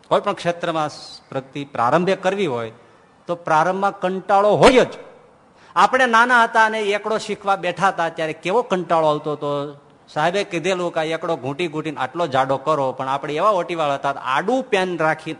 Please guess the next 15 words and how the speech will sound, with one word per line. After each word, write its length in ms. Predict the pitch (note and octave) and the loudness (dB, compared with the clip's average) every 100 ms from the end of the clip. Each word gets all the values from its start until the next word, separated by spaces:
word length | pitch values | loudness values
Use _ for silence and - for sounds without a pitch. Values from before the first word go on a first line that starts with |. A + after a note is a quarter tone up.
| - | -4
આમ 160 | G#3+ | -4
કરી 200 | D#3 C#3+ | -4 -8
દેતા. 240 | A2 G#2 G2 - - - - - - - - - - - - - - - - - - - | -8 -14 -16 -20 -20 -20 -20 -20 -20 -20 -20 -20 -20 -20 -20 -20 -20 -20 -20 -20 -20 -20
એટલે 140 | A2 | -20
સાહેબ 280 | A2 E3+ A#3+ | -2 2 6
આવે 260 | A#3 A3+ F3+ | 6 4 2
ત્યાં 140 | F3 | 0
તો 80 | G3 | 0
કહી 200 | B3+ C4 | 0 0
ગયો, 220 | F3 C3+ | -2 -4
"લ્યો 180 | C3+ F#3 | -2 -2
સાહેબ, 200 | D3 B2 C#3 | -2 -8 -10
થઈ 120 | B2+ | -12
ગયો." 140 | G2+ F#2+ - - - - - - | -14 -18 -20 -20 -20 -20 -20 -16
હા, 120 | A2+ | -14